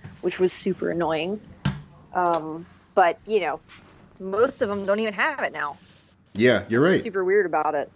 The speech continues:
Speaker 2: You're right. It's weird because we, um, uh-oh. Oh, wow, that's weird.
Speaker 1: What?
Speaker 2: It's transcribing our conversation on the screen as we speak. Do you see this?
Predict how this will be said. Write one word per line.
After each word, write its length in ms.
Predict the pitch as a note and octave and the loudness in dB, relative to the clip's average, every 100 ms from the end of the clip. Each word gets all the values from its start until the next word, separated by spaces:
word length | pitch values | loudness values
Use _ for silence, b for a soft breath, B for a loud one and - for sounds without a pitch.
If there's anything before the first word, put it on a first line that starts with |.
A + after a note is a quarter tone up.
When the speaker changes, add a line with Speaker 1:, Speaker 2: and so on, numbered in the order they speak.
| - | -8
Speaker 2:
You're 160 | F2 | -2
right. 260 | G#2 F2 - B B B B B | 0 0 -4 B B B B B
It's 120 | B2 B2+ | -2 4
weird 180 | D3+ A#2+ | 4 4
because 300 | G#2+ A#2 A2 | 2 0 2
we, 200 | A#2+ A#2 | 4 4
um, 320 | G#2+ G#2 F#2 F#2 - _ _ - - | 4 2 0 -4 -16 _ _ -18 -10
uh-oh. 200 | - E2+ - - - - - - - - - - - - - - - _ _ - | -8 -8 -12 -20 -20 -18 -18 -18 -20 -20 -20 -20 -20 -20 -20 -20 -20 _ _ 0
Oh, 100 | C#3 | 2
wow, 300 | G#2+ A#2+ G#2+ | 2 2 2
that's 200 | G#2 - | 0 0
weird. 400 | F#2+ A#2+ F2+ - - b b b b b b b b b _ | 0 0 -2 -10 -18 b b b b b b b b b _
Speaker 1:
What? 220 | F#3+ F3 - _ - | -2 -2 -4 _ -2
Speaker 2:
It's 160 | C3 | -2
transcribing 760 | - - E3 D#3+ - C3+ D3 B2+ | 0 2 2 2 2 2 4 4
our 80 | G2+ | 2
conversation 760 | - B2+ A2+ G2+ C3+ D3 G2 | 2 0 0 0 0 0 0
on 140 | F2+ F2+ | 2 0
the 60 | |
screen 340 | - - D#3 G#2 | 0 0 0 2
as 120 | - | 0
we 80 | E2+ | -2
speak. 420 | - C#3+ F#2+ - | 0 0 -2 -2
Do 100 | G2 | -2
you 40 | |
see 200 | A2+ D#3 | 0 2
this? 340 | F3+ G3 - | 2 2 0